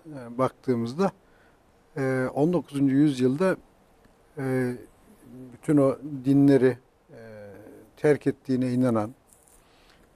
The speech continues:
e, insanlar, e, aslında in-, insanlığın geleceğinin, e, insanlar tarafından, e, inşa edileceği ve bu geleceğin geçmişten çok daha iyi olacağına dair bir, e,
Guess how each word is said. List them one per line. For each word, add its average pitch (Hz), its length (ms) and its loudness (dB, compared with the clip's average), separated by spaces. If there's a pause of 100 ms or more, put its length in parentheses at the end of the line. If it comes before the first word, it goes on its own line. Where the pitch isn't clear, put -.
(120)
e, 117 120 -6
insanlar, 147 760 2 (540)
e, 156 40 -6
aslında 139 600 -2
in-, 151 220 0
insanlığın 147 600 2
geleceğinin, 135 800 0 (920)
e, 135 100 -10
insanlar 156 480 2
tarafından, 139 680 -2 (280)
e, 135 300 -8 (220)
inşa 151 400 2
edileceği 120 600 -2 (680)
ve 147 140 0
bu 160 240 0
geleceğin 147 540 2
geçmişten 147 560 0
çok - 300 -4
daha 143 160 2
iyi 151 180 2
olacağına 139 600 2
dair 135 380 -4
bir, 147 440 -6
e, 131 200 -8